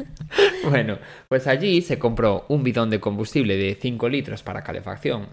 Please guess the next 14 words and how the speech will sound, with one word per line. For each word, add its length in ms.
tipo 280
diésel, 600
una 200
caja 240
de 120
cerillas 680
y 140
un 160
pulveri-, 600
pulverizador, 760
<laughs> 20
perdón, 420
con 260
detergente. 760